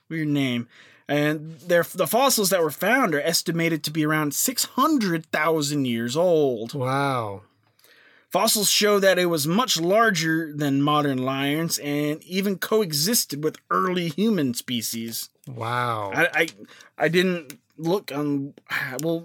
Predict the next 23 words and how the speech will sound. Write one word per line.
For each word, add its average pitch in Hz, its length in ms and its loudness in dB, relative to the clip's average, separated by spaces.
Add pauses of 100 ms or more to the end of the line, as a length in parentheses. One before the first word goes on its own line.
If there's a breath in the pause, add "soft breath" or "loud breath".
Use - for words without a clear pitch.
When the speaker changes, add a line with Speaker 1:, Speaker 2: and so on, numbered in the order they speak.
Speaker 1:
when 190 160 0
we 202 100 2
cover 208 320 0
apes, 180 380 2
we'll 156 180 -2
do 156 200 0
the 131 340 -2
timeline 143 640 0
of - 240 -10 (100)
human 160 400 2
Speaker 2:
Okay. - 60 -2
Speaker 1:
history, 123 520 -4 (260 loud breath)
but 127 100 -4
I 151 100 2
don't 165 240 0
know 156 140 2
what 143 340 2
humans 131 760 -4
were 120 100 -4
like 156 400 0
back 104 280 -8 (100)
then, 107 360 -10
so 113 380 -8